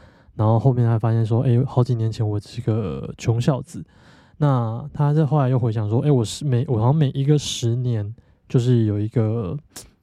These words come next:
质或量的一个提升，就是说他好像产生一次质变，有点像是他自己成长的一个奇异点。那他想说，诶，那这些奇异点他到底发生了什么事情，以至于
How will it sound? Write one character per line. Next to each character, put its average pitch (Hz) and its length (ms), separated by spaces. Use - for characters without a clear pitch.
质 123 440
或 139 400
量 147 360
的 117 100
一 123 40
个 139 160
提 107 280
升， 110 240
就 131 80
是 147 80
说 151 220
他 185 80
好 120 80
像 135 100
产 107 200
生 120 120
一 120 60
次 127 140
质 98 280
变， 135 240
有 147 100
点 139 100
像 143 180
是 120 360
他 139 200
自 139 140
己 127 100
成 117 280
长 113 200
的 104 140
一 123 140
个 117 440
奇 123 220
异 165 140
点。 - 200
那 196 100
他 202 120
想 127 140
说， 143 280
诶， 185 180
那 190 160
这 196 160
些 196 180
奇 - 300
异 165 100
点 143 220
他 147 120
到 147 140
底 120 160
发 127 180
生 123 200
了 113 60
什 107 140
么 101 80
事 131 200
情， 156 260
以 143 100
至 196 180
于 120 240